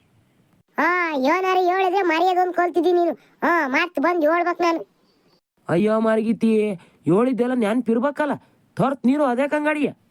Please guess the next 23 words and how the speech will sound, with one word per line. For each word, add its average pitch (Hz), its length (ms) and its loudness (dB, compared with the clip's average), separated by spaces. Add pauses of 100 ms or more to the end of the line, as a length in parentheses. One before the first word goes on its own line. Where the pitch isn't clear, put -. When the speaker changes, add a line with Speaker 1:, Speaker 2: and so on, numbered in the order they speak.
(680)
Speaker 1:
ಏ, 339 300 2
ಬ್ಯಾಡ್ 339 240 0
ಬಿಡಪ್ಪಯ್ಯ, 370 320 0 (340)
ನಾನು 269 120 0
ಎಲ್ಲಡಿಕೆ 311 320 0
ಹಾಕಕ್ಕಿಲ್ಲ. 320 380 -2 (420)
ಸುಮ್ನೆ 330 200 0
ಯಾಕೆ 330 200 0
ಹೋಗ್ತೀಯ? 339 280 0 (360)
ಬ್ಯಾಡ್ 320 240 0
ಬಿಡವಣಿ, 359 320 0 (320)
ನಾನು 294 120 0
ಎಲ್ಲಡಿಕೆ 302 320 0
ಹಾಕೇನಕ್ಕಿಲ್ಲ. 330 520 -2 (200)
ಮತ್ತೇನ್ 330 340 -2
ಹೋಗ್ಬೇಡ್ 320 360 0
ಕಣಪ್ಪಯ್ಯ 311 360 0
ನೀನು. 311 180 0 (880)
ಏ, 247 260 0
ಒಂಚೂರು 277 460 0
ಅಕ್ಕೇಳವ 339 360 -2
ಏನೂ 320 240 0
ಆಗಲ್ಲ. 339 200 0